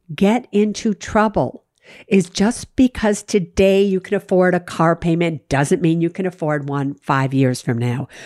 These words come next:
Just because you're living a great lifestyle now, you're making a lot of money, everything's great right now,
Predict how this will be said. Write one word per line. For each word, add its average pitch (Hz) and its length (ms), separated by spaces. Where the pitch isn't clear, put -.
Just 165 300
because 208 580
you're 202 140
living 185 420
a 143 140
great 139 340
lifestyle 196 640
now, 185 240
you're 151 220
making 170 480
a 202 80
lot 180 260
of 180 80
money, 175 400
everything's 156 520
great 175 280
right 190 200
now, 202 180